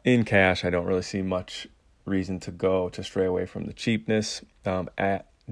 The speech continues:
defense, there's a few teams. Obviously, the Niners at twenty-eight hundred without any, like, without, like, the Cardinals' three or four best players on the field. Uh, I think the, the Niners are in play.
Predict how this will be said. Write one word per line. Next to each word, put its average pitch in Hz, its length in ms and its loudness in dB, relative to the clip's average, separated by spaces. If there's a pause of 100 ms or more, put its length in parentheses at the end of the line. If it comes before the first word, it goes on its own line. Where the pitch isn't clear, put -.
defense, 113 600 2
there's 98 160 0
a 92 60 -2
few 107 260 2
teams. 101 580 0
Obviously, 98 460 0
the 87 100 -2
Niners 92 480 0
at - 120 -4
twenty-eight 98 420 -2
hundred 95 420 -2
without - 540 2
any, 101 280 -2
like, 98 160 -2
without, 95 340 2
like, 90 160 0 (1400)
the - 60 -10
Cardinals' 92 460 0
three 98 220 -4
or 92 80 -4
four 98 240 0
best 92 240 2
players 95 320 2
on 92 120 0
the 90 60 -6
field. 95 540 0
Uh, 85 140 -8
I - 80 -4
think 95 260 -8
the, - 280 -8
the 95 80 -8
Niners 92 420 -4
are 90 80 -4
in 90 60 -6
play. 90 400 -2